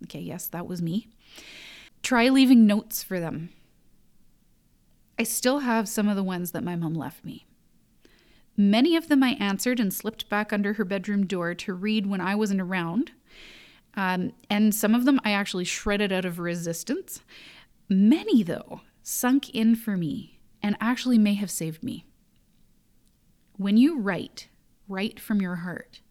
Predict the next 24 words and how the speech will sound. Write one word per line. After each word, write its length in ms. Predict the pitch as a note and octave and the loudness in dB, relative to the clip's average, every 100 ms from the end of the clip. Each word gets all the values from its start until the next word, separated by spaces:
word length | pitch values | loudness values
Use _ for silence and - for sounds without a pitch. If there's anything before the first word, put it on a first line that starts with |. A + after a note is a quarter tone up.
| _ _ _ _ - | _ _ _ _ -8
Don't 180 | F#3 G3+ | -4 -2
lecture, 640 | C4 - - E3 A#3 F#4 _ _ - | -2 -4 -6 -4 -4 -8 _ _ -10
just 180 | F#3+ | -6
share 280 | - - G#3 | -4 -2 0
your 160 | G#3 F#3 | 0 -2
experience 720 | - - - F3 D#3+ C#3 - | -6 -12 -10 -8 -8 -8 -14
of 120 | F3 | -12
what's 200 | F3 - | -12 -12
going 240 | - E3 D3 | -10 -8 -8
on. 240 | G2 - _ _ _ _ _ _ _ _ _ _ - | -10 -14 _ _ _ _ _ _ _ _ _ _ -8
Share 220 | - A#3 | 0 2
your 140 | A3 F3 | 2 -2
confidence 720 | - G3+ A3 B3 B3 A#3 B3 | -4 0 0 0 0 0 0
in 160 | A#3+ | 2
them, 240 | A#3+ B3 A#3+ | 4 4 2
your 140 | F3+ | 0
hopes 400 | E3 G3+ G#3+ - | -6 -4 -4 -8
for 140 | - A3+ | -4 0
them, 240 | A3 G#3+ | 2 0
your 140 | F3+ | -2
desires 600 | E3+ E3+ E3+ D#3+ F#3+ G3+ - | -6 -8 -8 -6 -6 -6 -6
for 120 | G3+ | -4
your 160 | F#3 | -4
relationship, 840 | F3 E3+ F3 G3+ G#3 - G#3+ G#3+ | -6 -8 -6 -6 -6 -4 -6 -6